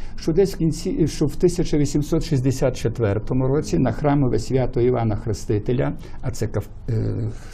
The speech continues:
храмове свято в кафедральному соборі греко-католицькому в Перемишлі, ця пісня теж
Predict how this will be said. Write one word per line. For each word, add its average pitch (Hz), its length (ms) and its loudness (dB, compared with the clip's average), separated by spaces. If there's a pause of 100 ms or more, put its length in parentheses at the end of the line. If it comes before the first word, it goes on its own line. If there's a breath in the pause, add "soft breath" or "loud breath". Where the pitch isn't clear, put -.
храмове 110 320 2
свято 107 300 -2
в - 40 -8
кафедральному 104 640 0
соборі 101 600 -2
греко-католицькому 135 760 -2
в 139 80 -6
Перемишлі, 151 460 -4 (480 loud breath)
ця 156 160 2
пісня 170 460 0 (220)
теж 123 400 2